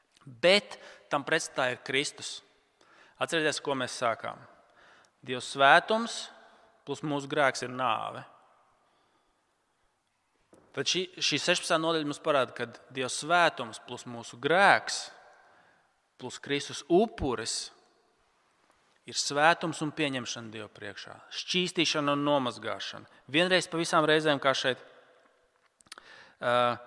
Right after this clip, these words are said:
četrpadsmitajā pantā ir sacīts: "Ar vienu upuri viņš uz visiem laikiem darīs pilnīgus tos, kam jātop svētiem." Ja mēs nākam pie Dieva caur Kristu,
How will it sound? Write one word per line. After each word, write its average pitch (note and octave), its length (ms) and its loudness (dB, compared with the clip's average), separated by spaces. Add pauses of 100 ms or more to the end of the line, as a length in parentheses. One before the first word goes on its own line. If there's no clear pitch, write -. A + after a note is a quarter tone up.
(340)
četrpadsmitajā D3 400 4
pantā C#3+ 320 2
ir - 80 -4
sacīts: - 360 -8
"Ar B2+ 140 -4
vienu G#3+ 460 8
upuri G3 380 4
viņš C3+ 180 0
uz B2 100 -6
visiem F#3+ 460 2
laikiem E3+ 400 2
darīs C3+ 240 0
pilnīgus C#3 440 -4
tos, B2+ 220 -8
kam B2 140 -14
jātop A#2 340 -10
svētiem." - 460 -12 (1040)
Ja B2 60 -12
mēs A#2+ 140 -10
nākam D#3+ 320 0
pie E3 120 0
Dieva E3 240 0
caur C#3 240 0
Kristu, D3+ 560 -2